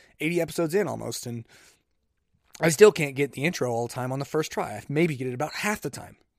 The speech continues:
It's not a good shoot. Fifty percent sounds great from three, or <laughs> it would be incredible as a batting average. But in terms of getting your intro <laughs> on a podcast, fifty percent is not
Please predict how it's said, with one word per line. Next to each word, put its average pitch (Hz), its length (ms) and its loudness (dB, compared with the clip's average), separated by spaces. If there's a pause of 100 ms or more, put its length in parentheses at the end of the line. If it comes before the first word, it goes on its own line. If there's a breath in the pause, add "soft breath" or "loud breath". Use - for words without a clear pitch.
(120)
It's - 160 -14
not 220 140 4
a 196 40 -4
good 190 140 4
shoot. 196 280 -2
Fifty 226 220 0
percent 233 340 0
sounds 170 240 -2
great 190 300 0
from 127 160 -14
three, 156 360 -4 (880 loud breath)
or 147 360 4 (260 soft breath)
<laughs> - 1300 -8
it 160 120 0
would 143 160 -2
be 151 160 -4
incredible 151 460 0
as 120 100 -10
a 135 40 -6
batting 139 280 -2
average. - 300 -18 (320 soft breath)
But 131 240 -2 (100)
in 139 160 -6
terms 160 260 0
of 143 240 4 (380 soft breath)
getting 190 260 4
your 175 140 2
intro 233 480 4 (560 loud breath)
<laughs> - 600 -18
on 143 80 -2
a 139 40 -4
podcast, 359 600 4 (240 loud breath)
fifty - 180 -8
percent 214 360 0
is 131 140 -4
not 170 420 2